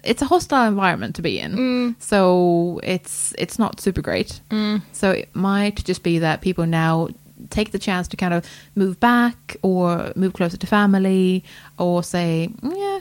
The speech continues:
Speaker 1: you know what, I've got a lot of good experiences from here and I'll come and apply them in my home country instead." You know, it could be. It could be. Personally, I think this is as much my home country as Sweden, so I'm
Speaker 2: <laughs>
Speaker 1: kind of, you know, I'm kind of rooting to stay. Just saying. Um, <laughs>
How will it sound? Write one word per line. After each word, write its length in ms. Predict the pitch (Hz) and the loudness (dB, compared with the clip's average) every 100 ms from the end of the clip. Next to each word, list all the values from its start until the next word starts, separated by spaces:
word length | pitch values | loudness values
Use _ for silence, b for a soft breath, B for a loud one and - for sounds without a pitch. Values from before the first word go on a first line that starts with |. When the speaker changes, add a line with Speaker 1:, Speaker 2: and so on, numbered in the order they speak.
| 403 | -6
Speaker 1:
you 80 | 349 | -2
know 100 | 339 | 2
what, 120 | 269 | 4
I've 80 | 240 | 4
got 160 | 240 - | 2 0
a 40 | |
lot 120 | 233 | -2
of 60 | 214 | 0
good 120 | 214 | -2
experiences 540 | - - 208 196 196 - | -2 -2 -2 -2 -6 -6
from 140 | 196 | -4
here 180 | 196 190 | -2 -2
and 100 | 180 | -4
I'll 100 | 170 | -6
come 160 | - 185 | -4 -4
and 80 | 170 | -2
apply 260 | 185 170 | -2 -2
them 120 | 170 165 | -2 0
in 60 | |
my 60 | 170 | 0
home 140 | 165 | 0
country 280 | 160 156 147 | -2 -4 -4
instead." 280 | 147 165 - - - - - | -8 -8 -12 -18 -20 -16 0
You 60 | 214 | 2
know, 100 | 180 | 2
it 60 | |
could 140 | - 185 | 2 0
be. 160 | 185 - - - - | 0 -8 -20 -14 -2
It 80 | |
could 120 | 330 311 | 0 0
be. 160 | 254 - - - b b b - | -2 -6 -20 -20 b b b 0
Personally, 340 | - 392 226 165 | 2 4 4 2
I 40 | |
think 160 | 175 165 | 2 0
this 140 | 151 | -2
is 120 | 156 147 | 0 -2
as 120 | 160 | -2
much 180 | 160 - | -2 2
my 60 | |
home 140 | 170 165 | 2 2
country 280 | 170 175 156 | 0 0 -2
as 80 | |
Sweden, 340 | - 214 185 160 | 0 0 0 -4
so 260 | - 165 | -2 -2
I'm 300 | 156 160 320 | 0 2 2
Speaker 2:
<laughs> 40 | 285 | 4
Speaker 1:
kind 100 | 175 | 2
of, 240 | 160 170 | 0 -2
you 80 | - | -4
know, 340 | 170 156 160 180 - - | -2 0 -2 -6 -12 -8
I'm 60 | - | -2
kind 120 | 277 | 2
of 100 | 214 | 4
rooting 280 | 240 - 247 | 4 2 0
to 80 | 156 | -2
stay. 400 | - 139 143 - | -2 0 -2 -4
Just 140 | 196 | -4
saying. 340 | - 254 196 208 B B B B B B 320 - | 0 2 2 0 B B B B B B -14 -2
Um, 640 | 175 170 165 165 160 | 0 2 0 0 -2
<laughs> 40 | 170 | 0